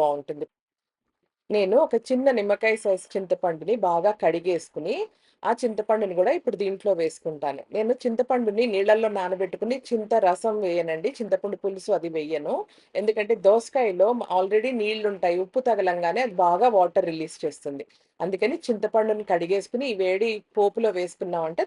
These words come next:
తొందరగా మగ్గిపోతుంది చింతపండు. అలాగే నేను ఒక గుప్పెడు కొత్తిమీర, అంటే almost రెండు కట్టలు కొత్తిమీరని కూడా వేసేసి బాగా కలిపేసి స్టవ్ ఆఫ్ చేసేసుకుని ఒక టూ మినిట్స్ మూత పెట్టారంటే కొత్తిమీర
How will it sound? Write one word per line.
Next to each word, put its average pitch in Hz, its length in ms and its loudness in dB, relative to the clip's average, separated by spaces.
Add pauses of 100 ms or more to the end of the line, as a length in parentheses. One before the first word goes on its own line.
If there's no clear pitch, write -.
తొందరగా 190 400 4
మగ్గిపోతుంది 170 720 -2
చింతపండు. 151 480 -6 (460)
అలాగే 156 380 2
నేను 214 220 2
ఒక 180 120 -2
గుప్పెడు 208 640 2 (420)
కొత్తిమీర, 214 440 4 (140)
అంటే 196 220 2
almost 220 280 2 (100)
రెండు 220 240 2
కట్టలు 208 360 2
కొత్తిమీరని 190 560 2
కూడా 175 120 4 (100)
వేసేసి 151 540 -4
బాగా 185 380 2 (120)
కలిపేసి 151 540 -4
స్టవ్ 214 320 2 (100)
ఆఫ్ - 180 -4
చేసేసుకుని 175 540 -4 (100)
ఒక - 100 -8 (120)
టూ 359 160 4 (100)
మినిట్స్ 262 300 -2
మూత 233 260 2
పెట్టారంటే 160 560 0
కొత్తిమీర 220 520 0